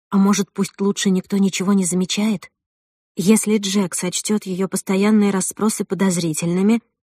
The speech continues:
то наверняка решит, что это я каким-то образом подталкиваю её к этому,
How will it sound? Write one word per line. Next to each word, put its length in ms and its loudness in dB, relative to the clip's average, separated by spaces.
то 120 -8
наверняка 520 0
решит, 340 -2
что 180 -6
это 160 -4
я 220 0
каким-то 440 -4
образом 420 -2
подталкиваю 720 -4
её 240 -2
к 120 -6
этому, 340 -2